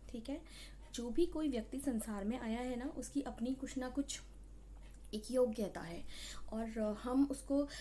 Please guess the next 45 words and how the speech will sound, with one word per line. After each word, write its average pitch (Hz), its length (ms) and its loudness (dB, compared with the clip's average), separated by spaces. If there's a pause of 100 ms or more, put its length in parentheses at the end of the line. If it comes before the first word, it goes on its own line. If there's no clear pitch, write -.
(180)
किसी 285 240 4
दूसरे 220 340 2
की 277 140 4
योग्यता 226 340 2
के 240 120 -2
साथ 247 320 -2
judge 214 280 4
नहीं 196 180 2
कर 190 160 -6
सकते - 420 -8 (100)
और - 160 -4
that 233 220 0
is 277 140 4
not 311 260 4
fair 208 300 2
with 208 200 0
the 190 100 0 (160)
child, 254 380 -2 (480)
वो 254 60 0
बिल्कुल 226 340 2
भी 277 100 2
अच्छी - 240 0
बात - 280 -4
नहीं - 140 -8
है। 202 240 -6
मिस्टर 262 400 2
रस्तोगी 233 440 0
का 208 160 -4
बेटा 196 340 -2
तो 208 160 -4 (200)
बहुत 208 540 -2
अच्छे - 320 -4
number 190 280 -2
लेकर 185 260 -4
आता 190 320 -6
है, 196 260 -6 (420)
देखा 247 260 0
है 359 220 -2 (260)
उनकी 226 240 4
बेटी 214 260 0
कितना 233 340 -4
अच्छा 220 220 -2
dance 190 280 -4
करती 196 340 -4
है। 214 260 -2